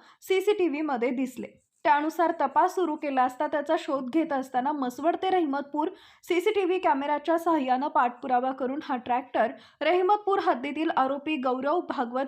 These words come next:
पवार, शिवराज नानासो पंडित व संदीप बाळकृष्ण कदम यांनी चोरून नेला हे निष्पन्न झाले. या आरोपींना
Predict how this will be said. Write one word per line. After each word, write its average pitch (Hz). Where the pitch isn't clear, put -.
पवार, 254
शिवराज 277
नानासो 262
पंडित 247
व 294
संदीप 294
बाळकृष्ण 247
कदम 262
यांनी 320
चोरून 381
नेला 240
हे 277
निष्पन्न 285
झाले. 262
या 240
आरोपींना 247